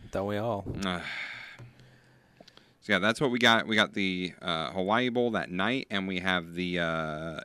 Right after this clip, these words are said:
Speaker 2: N F L wise Saturday afternoon, right,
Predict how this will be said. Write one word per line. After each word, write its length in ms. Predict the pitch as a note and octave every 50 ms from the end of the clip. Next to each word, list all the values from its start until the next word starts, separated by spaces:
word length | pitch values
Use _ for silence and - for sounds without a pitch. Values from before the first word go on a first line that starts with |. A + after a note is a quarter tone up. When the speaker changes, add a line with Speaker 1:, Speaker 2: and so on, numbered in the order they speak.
| -
Speaker 2:
N 160 | - A2 A#2
F 160 | A#2 A2 - -
L 160 | B2 B2 A#2+
wise 600 | A#2+ A#2 A2+ G#2+ G#2 G2+ G2+ G2 - - - - _ _ _ - _ _ _
Saturday 560 | _ - - - B2 A2 G#2 G#2+ G#2+ G#2+ G#2 -
afternoon, 1080 | - G2+ G2+ G2+ - - - F#2+ F#2 F#2 G2 G#2+ B2+ C3 B2 A#2+ A#2+ C3 D3+ F3+ F#3 D#3 - - - - _ _ _ _ _ - _ _ _ _ _ _ _ _ _ _ _ _ _ _ _ _ _ _ _ _ _ _ _ _ _ _ _ _ _ _
right, 320 | G2+ G2+ G2+ F2+ E2+ -